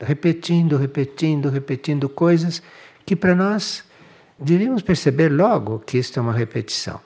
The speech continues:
que isto é uma coisa monótona, muito lenta. Podemos perceber isto. Se estamos com esta aspiração pelo infinito.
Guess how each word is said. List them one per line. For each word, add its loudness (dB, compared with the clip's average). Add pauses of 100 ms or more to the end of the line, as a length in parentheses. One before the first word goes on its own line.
que -6
isto -6
é 0
uma -4 (160)
coisa -4 (160)
monótona, -4 (460)
muito 2
lenta. -2 (680)
Podemos -2
perceber 0
isto. -10 (480)
Se -6
estamos 0
com 2
esta 0 (180)
aspiração 0
pelo 0
infinito. -2